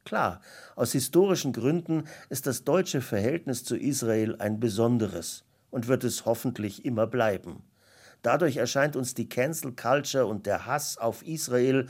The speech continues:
unter vielen internationalen Intellektuellen unverständlich. Wir werden uns nicht daran gewöhnen.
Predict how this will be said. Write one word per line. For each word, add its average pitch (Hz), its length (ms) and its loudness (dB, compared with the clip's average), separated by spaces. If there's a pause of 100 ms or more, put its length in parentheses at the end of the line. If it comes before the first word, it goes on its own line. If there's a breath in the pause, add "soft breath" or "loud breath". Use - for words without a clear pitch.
(300 loud breath)
unter 131 260 0
vielen 170 380 2
internationalen 127 840 2
Intellektuellen 117 960 0 (120)
unverständlich. - 1080 -2 (580 loud breath)
Wir 139 160 2
werden 165 240 4
uns 131 220 -2
nicht 117 260 0
daran 107 280 2
gewöhnen. 113 580 0